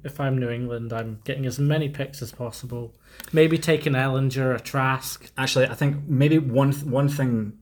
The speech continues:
Speaker 2: a spanner that I might flo-, throw in the works here is who between New England and Washington is gonna look at drafting a quarterback feasibly?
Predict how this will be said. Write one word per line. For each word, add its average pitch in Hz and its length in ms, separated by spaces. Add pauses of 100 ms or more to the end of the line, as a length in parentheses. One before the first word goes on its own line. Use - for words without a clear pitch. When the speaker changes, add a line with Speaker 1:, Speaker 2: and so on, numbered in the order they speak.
(100)
Speaker 2:
a 104 120
spanner 127 320
that 113 100
I 107 40
might 110 200
flo-, 120 160
throw 117 240
in 110 60
the 104 80
works 107 260
here 110 220
is 98 540 (1200)
who 170 300
between 139 540
New 123 180
England 107 360
and 107 220
Washington 110 580
is 101 200
gonna 104 200
look 101 300
at 101 100
drafting 104 440
a 98 60
quarterback 95 580
feasibly? 87 580